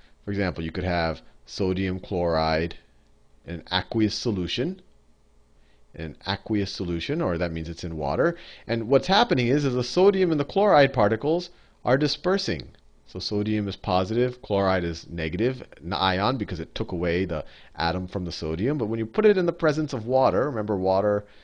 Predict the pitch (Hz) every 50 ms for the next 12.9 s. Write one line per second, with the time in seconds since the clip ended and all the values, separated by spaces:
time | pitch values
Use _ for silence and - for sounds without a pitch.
0 | _ _ _ - - 82 82 80 85 82 82 80 82 82 85 85 78 82 78 76
1 | 71 - - - - - - - 76 - - - 82 71 78 80 80 80 80 78
2 | 82 80 - 78 73 78 71 78 71 73 80 76 73 76 78 78 76 73 73 -
3 | - - _ - - _ _ _ - - - 65 69 71 71 69 - - - 98
4 | 82 78 71 71 - - 78 76 78 78 78 76 80 76 76 73 76 78 76 76
5 | 90 127 139 - - - _ _ _ _ - - - 76 - - - 87 76 73
6 | 80 78 80 78 78 80 80 78 76 76 71 - 73 73 73 69 71 69 - 73
7 | 73 76 82 101 110 - - - _ _ _ _ _ _ _ _ _ _ _ _
8 | _ - _ _ _ _ - - - _ - - _ - - - - 87 85 -
9 | 85 82 80 - - - - 82 82 - - 87 78 82 82 - - 139 143 135
10 | 123 131 135 131 131 127 117 107 104 98 98 101 104 - 156 151 147 147 139 117
11 | 107 120 123 120 - 135 131 127 123 104 90 - - 87 - - 101 90 90 -
12 | - 90 82 82 82 85 95 110 117 117 110 117 110 113 113 117 113 -